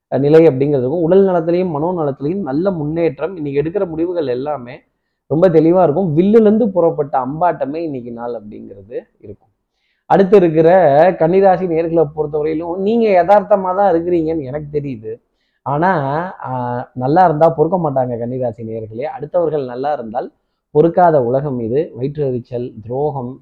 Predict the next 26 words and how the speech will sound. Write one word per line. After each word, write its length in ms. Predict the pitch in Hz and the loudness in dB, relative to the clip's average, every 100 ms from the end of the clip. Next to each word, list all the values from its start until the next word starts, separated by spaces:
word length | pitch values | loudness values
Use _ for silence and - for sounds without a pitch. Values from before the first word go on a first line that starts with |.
| - | -12
பொறாமை, 640 | 117 131 151 147 127 131 _ _ _ _ _ _ - | -4 -4 -4 -6 -8 -10 _ _ _ _ _ _ -8
ஆ, 320 | 175 156 147 131 143 | -4 -4 -4 -4 -4
அப்படிங்கிறப்ப, 720 | 147 165 151 139 165 151 127 | 0 2 2 2 2 2 4
"பாரு 300 | 165 196 151 | 6 6 6
எவ்வளவு 300 | 151 185 151 | 4 4 4
புகை 240 | 147 208 | 4 6
வருது 300 | 190 160 151 139 | 6 6 4 4
வாயில 280 | 135 160 151 | 4 6 6
இருந்து" 300 | 139 139 139 143 | 4 2 2 0
அப்படின்னு. 540 | 123 123 127 120 135 - _ _ _ _ | -2 -6 -6 -8 -10 -14 _ _ _ _
இந்த 160 | 139 131 | 0 2
அடுத்தவர்களுடைய 680 | 151 170 202 170 170 135 190 | 2 4 4 4 2 2 2
இந்த 140 | 170 | 2
நெய்பர்ஸ் 480 | 143 170 190 190 156 | 2 2 2 0 0
என்வி, 320 | 143 147 165 | -2 0 2
ரிலேட்டிவ்ஸ் 520 | 151 160 175 175 156 | 2 0 0 -2 -2
என்வி, 500 | 139 135 139 143 160 _ _ _ _ _ _ _ _ 147 165 | -4 -6 -6 -8 -10 _ _ _ _ _ _ _ _ 2 4
இதெல்லாம் 480 | 151 151 156 190 | 6 6 6 2
கடந்து 280 | - 156 190 | 0 0 2
வர 160 | 180 156 | 4 4
வேண்டிய 280 | 147 139 131 | 2 0 -2
நிலை 320 | 131 143 147 | 0 0 0
அப்படிங்கிறது 440 | 127 135 135 117 | -2 -4 -4 -4
இருக்கும். 280 | 120 117 156 | -4 -6 -8
இந்த 160 | 139 127 | -4 -2
வயிற்றெரிச்சல், 720 | 131 147 143 131 123 123 123 | -2 -2 -4 -4 -8 -10 -8